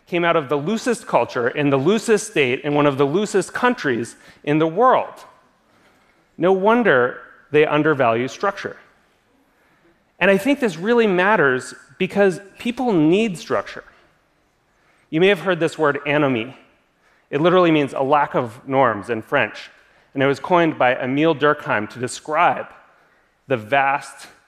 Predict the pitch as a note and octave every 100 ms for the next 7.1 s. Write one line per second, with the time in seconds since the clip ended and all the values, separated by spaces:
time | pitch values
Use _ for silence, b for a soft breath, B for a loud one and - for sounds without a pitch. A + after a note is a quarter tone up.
0 | _ _ _ _ _ _ _ D3 D3+ D3
1 | C#3 C#3 C3 - D3 B2 A2+ A#2+ D3 C#3+
2 | A2+ C#3 C3 A2 A2 G#2+ - B2+ A#2+ B2
3 | G#2+ A2 G#2+ G#2+ A#2+ A#2+ G#2+ - - _
4 | _ _ _ _ _ _ _ _ _ _
5 | _ - G3+ A3+ G3 E3+ C#3 - C3 C#3+
6 | F3+ E3 A2+ A2+ G2 G#2+ G#2 G2+ - -